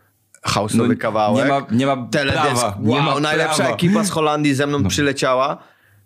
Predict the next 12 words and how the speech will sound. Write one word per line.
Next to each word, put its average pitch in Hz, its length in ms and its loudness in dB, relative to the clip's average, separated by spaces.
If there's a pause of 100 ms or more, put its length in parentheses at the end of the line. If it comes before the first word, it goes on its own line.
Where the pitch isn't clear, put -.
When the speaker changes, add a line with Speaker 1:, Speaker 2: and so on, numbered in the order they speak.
(240)
Speaker 1:
Czy - 160 2
mi 139 80 4
się 135 140 -4
zwróciło? 123 440 -4
Nie, 156 260 0
straciłem 131 600 -2
na 95 120 -4
tym. 110 300 -8
Czy 160 120 0
mi 165 100 2
się 147 160 0
zwróci, 135 500 -2